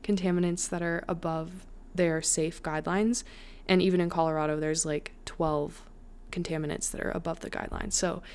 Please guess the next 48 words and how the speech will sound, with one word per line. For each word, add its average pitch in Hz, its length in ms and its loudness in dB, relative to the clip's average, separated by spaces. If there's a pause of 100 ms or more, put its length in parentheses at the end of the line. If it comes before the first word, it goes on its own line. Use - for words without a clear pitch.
(100)
if 185 120 0
you 196 80 6
live 175 180 4
in 160 320 0
somewhere 175 400 4
other 180 180 6
than 226 180 10
<laughs> 208 80 2
Colorado, 208 640 4
there's 190 200 4
a 175 60 2
high 170 160 2
chance 165 260 -2
that - 120 -6
there's 180 200 2
a - 60 0
lot - 240 -2
more 64 140 -4
than - 180 -6
that - 220 -4
too. - 160 -6 (640)
So - 120 0
that's 208 200 6
for 190 140 2
water. 190 420 0 (440)
Another 190 600 6
toxin 170 800 -2 (160)
that 175 160 0
we 170 140 2
are 165 100 0
exposed 170 500 -4
to 170 240 -2
is 175 120 -2
through 170 160 -4
our 180 100 -2
food, 185 420 6
with 165 240 -6 (260)
processed 175 420 0
foods, 170 320 -2
artificial 175 440 -4
ingredients, 165 640 -4
colors, 160 580 -2
sweeteners, 165 760 -4
additives. 160 560 -4 (360)
All 202 140 10
of 185 100 8
those 165 200 2
things 165 440 -4